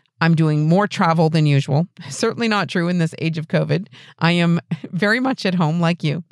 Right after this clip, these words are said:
But there have been times in my family life where that's been a sacrifice we've all made. And that wouldn't be ideal if it were on an ongoing basis, but for a certain period of time, it makes sense.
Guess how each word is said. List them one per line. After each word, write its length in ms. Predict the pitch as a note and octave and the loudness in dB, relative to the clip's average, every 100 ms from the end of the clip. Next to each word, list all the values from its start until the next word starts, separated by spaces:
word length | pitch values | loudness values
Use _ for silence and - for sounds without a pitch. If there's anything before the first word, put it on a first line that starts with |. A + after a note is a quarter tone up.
| - - - - | -20 -20 -16 -6
But 560 | F3 A#3 G3 E3 - _ _ _ - | 0 2 2 0 -4 _ _ _ -4
there 200 | A3 A#3 | 0 0
have 80 | A3 | 0
been 100 | A3+ | 0
times 320 | A#3 A#3+ A#3 | 0 -2 -2
in 300 | A#3 A3+ G3+ | -4 -4 -2
my 140 | G#3 | -2
family 320 | G#3 A#3 A#3+ A#3 | -2 -2 -2 -2
life 240 | A3 - | -2 -2
where 80 | F#3+ | -2
that's 220 | G3+ - | -2 -4
been 160 | F4 E4+ | -6 -6
a 40 | |
sacrifice 540 | - B3 E4 C#4 - - | -4 -6 -4 -4 -4 -4
we've 220 | A3 F#3+ - | -6 -6 -2
all 320 | F3 G3 A3 | 2 2 2
made. 720 | G3 F3+ B3 D4+ - - - - - | 2 0 0 -4 -6 -10 -18 -16 -4
And 420 | G3 G3+ G3 - _ _ _ - | -2 -2 -4 -8 _ _ _ -2
that 240 | F3 F#3+ | -2 0
wouldn't 260 | F#3+ A#3+ A#3+ | -2 -2 -2
be 100 | A#3 | -2
ideal 360 | G#3 G#3 A3 | -2 0 -2
if 100 | G#3 | -2
it 100 | G3+ | -4
were 240 | F#3+ F#3+ - | -2 -2 0
on 100 | F3+ | 0
an 120 | F#3 | 2
ongoing 440 | F3 F#3+ G3 F#3+ F#3 | 0 0 0 -2 0
basis, 420 | F3+ F#3+ A#3+ G#3 | 0 -2 -4 -4
but 220 | - A#2 | -4 -4
for 280 | - F#3 - | -2 -2 0
a 60 | E3 | -2
certain 500 | - F#3+ F#3+ F3+ E3+ | -2 -6 -2 -4 -4
period 380 | - F#3 F#3 F3 | -4 -2 0 -2
of 100 | - | -4
time, 460 | E3+ D#3+ E3+ G#3 - | -4 0 0 -2 -6
it 160 | D#3 E3+ | -6 -2
makes 260 | D#3+ - | -4 -2
sense. 480 | F#3+ G3 C4+ - | -4 -4 -6 -14